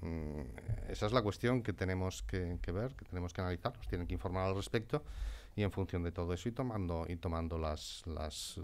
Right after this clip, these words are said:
las decisiones, las decisiones oportunas, ¿no? Eh, quien lo sabe eso en estos momentos es el gobierno, el gobierno griego.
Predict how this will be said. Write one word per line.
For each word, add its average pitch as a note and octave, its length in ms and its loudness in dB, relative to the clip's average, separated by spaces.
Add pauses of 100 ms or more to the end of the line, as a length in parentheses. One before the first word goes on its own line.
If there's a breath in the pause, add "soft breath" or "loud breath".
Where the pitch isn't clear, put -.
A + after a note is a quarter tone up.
las F2 220 0
decisiones, F2+ 680 -2
las F2+ 180 -2
decisiones - 580 -4
oportunas, A2 520 0
¿no? B2 140 0 (600 loud breath)
Eh, F#2+ 120 -2
quien F#2+ 160 0
lo F2 60 2
sabe G#2+ 300 8
eso B2 200 4
en A2+ 80 6
estos - 240 -2
momentos G2+ 420 0
es - 140 -4
el B2+ 60 4
gobierno, F#2 540 4
el F2 60 0
gobierno F2 320 2
griego. A2+ 340 4